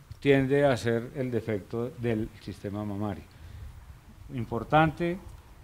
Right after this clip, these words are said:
alta y ancha. Eso es. Aquí nos tenemos que fijar en que la ubre tenga un soporte,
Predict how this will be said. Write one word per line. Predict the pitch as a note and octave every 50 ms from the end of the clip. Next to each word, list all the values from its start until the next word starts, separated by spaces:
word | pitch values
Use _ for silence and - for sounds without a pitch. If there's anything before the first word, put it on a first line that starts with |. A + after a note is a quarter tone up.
| - -
alta | C#3 D#3+ F3 F3 F3 - F#3 F3 F3+ F#3 - - - - - - - - - - - - - - - - - - - - - - - - - - - - - -
y | A2+ G#2
ancha. | G2+ A2 G#2+ G2 F2 E2 - - - - - - - - - - - - - - - -
Eso | A2+ B2 G#2 B2 B2+
es. | A#2+ A2+ - - - - - - - - - - - - - - - - - - - - - - - -
Aquí | D3 C#3 C#3 - F3+ G3 G#3+ B3 B3 A#3+ - - - - -
nos | F#3 E3 -
tenemos | - E3+ D#3 E3 E3+ F#3 F#3+ F#3+
que | G#3 G#3 F#3+
fijar | F3+ G#3 G3 F#3+ G3+ G3+ G3+ G#3+
en | G#3 F#3
que | - - F3+ E3
la | D#3 D3+ D3 C#3+
ubre | D3 E3 E3+ F#3 F#3+ F#3 G3 G3+
tenga | G3 - G3 G3 G3 F#3+ G3 G3
un | G3 G3 F#3+ F3
soporte, | - F3 F#3+ - - F3 E3+ D#3 B2+ - - D#3 C#3+